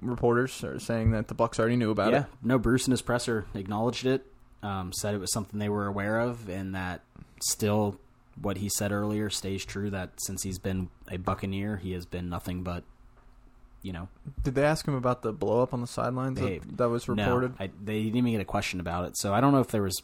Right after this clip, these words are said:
Speaker 2: really
Speaker 1: Mm,
Speaker 2: a
Speaker 1: that's
Speaker 2: whole lot
Speaker 1: not
Speaker 2: of
Speaker 1: true
Speaker 2: truth to
Speaker 1: then.
Speaker 2: that. Um, but yeah, so I mean, at least good news for the Bucs that we knew about it prior and were prepared for this.
Speaker 1: Okay, well, we'll just keep moving on.
Speaker 2: It, it eliminates us cutting him.
Speaker 1: Yeah.
Speaker 2: Like,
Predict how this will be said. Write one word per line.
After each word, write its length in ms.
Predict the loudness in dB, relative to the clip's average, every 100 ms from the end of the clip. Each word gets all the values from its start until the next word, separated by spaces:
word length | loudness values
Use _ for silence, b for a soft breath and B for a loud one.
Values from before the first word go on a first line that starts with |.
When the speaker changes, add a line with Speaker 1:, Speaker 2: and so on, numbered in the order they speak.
| -4
Speaker 2:
really 300 | -2 -2 -4
Speaker 1:
Mm, 60 |
Speaker 2:
a 20 |
Speaker 1:
that's 120 | -4 -4
Speaker 2:
whole 100 | -4
lot 100 | -4
Speaker 1:
not 80 |
Speaker 2:
of 80 | -8
Speaker 1:
true 160 | -10 -10
Speaker 2:
truth 100 | -8
to 60 |
Speaker 1:
then. 40 | -6
Speaker 2:
that. 240 | -6 -10 -14 b b b b b b b b -4
Um, 180 | -4 -2
but 100 | 2
yeah, 120 | 2
so 160 | 2 2
I 20 |
mean, 220 | 2 0 -4
at 120 | -2
least 200 | -2 0
good 120 | 2
news 200 | 4 2
for 120 | 0 -2
the 80 |
Bucs 320 | -2 -4 -4 -4
that 160 | -4
we 120 | -6 -8
knew 240 | -6 -6
about 240 | -4 -6
it 80 | -6
prior 440 | -6 -4 -4 -6 -8
and 100 | -8
were 80 |
prepared 400 | -10 -10 -8 -10
for 80 | -8
this. 340 | -6 -6 -6 -10 -18 _ -20 -20 -20 -20 -20 -12 -6
Speaker 1:
Okay, 180 | -4 -4 -6 B B -8
well, 200 | -8 -10 -18 -20 -20 -20 -20 -20 -20 -20 -20 -20 B B B -18
we'll 140 | -12 -10
just 180 | -10 -6
keep 180 | -6
moving 280 | -2 -2 0
on. 340 | 2 4 2 0 -2
Speaker 2:
It, 40 | 2 4
it 80 | 6
eliminates 460 | 10 10 10 6 4
us 160 | -2 -2
cutting 280 | -4 -8 -10
him. 200 | -14 -16 -14 8
Speaker 1:
Yeah. 240 | 10 10 8 -18 -16 -4
Speaker 2:
Like, 180 | -4